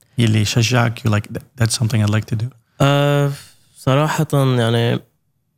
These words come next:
Speaker 2: س-، أمي سجلتني ب-، كس-، كونسرفاتوار.
Speaker 1: مم.
Speaker 2: تعلمت بيانو أربع سنين. آه، like, very، آه،
Speaker 1: Structured و
Speaker 2: Yeah.
Speaker 1: classical، إيه.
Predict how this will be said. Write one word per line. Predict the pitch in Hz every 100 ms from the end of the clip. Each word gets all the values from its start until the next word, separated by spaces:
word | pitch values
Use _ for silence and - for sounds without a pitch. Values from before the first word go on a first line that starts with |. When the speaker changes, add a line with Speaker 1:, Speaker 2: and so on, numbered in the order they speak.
| _ _ _ _ _
Speaker 2:
س-، | - - - - - - 151
أمي | 147 139
سجلتني | 127 127 127 131 127 120
ب-، | 113 110 113 113 110 107 110 110 113 - _ _ _
كس-، | 117 113 - - 113 - -
كونسرفاتوار. | - 123 120 117 - 117 117 139
Speaker 1:
مم. | 110 98 _ _ _ _ -
Speaker 2:
تعلمت | 117 135 131 -
بيانو | 123 113 117 123 - 117
أربع | 117 110
سنين. | - 120 113 113 123 - _ _ _
آه، | 113 113
like, | 113 104
very، | - 113 110 107 98
آه، | 98 98 95 - - _ _ _ _ -
Speaker 1:
Structured | - 120 110 120 107 104
و |
Speaker 2:
Yeah. | 123 113 113
Speaker 1:
classical، | 117 110 117 113
إيه. | 107 110 113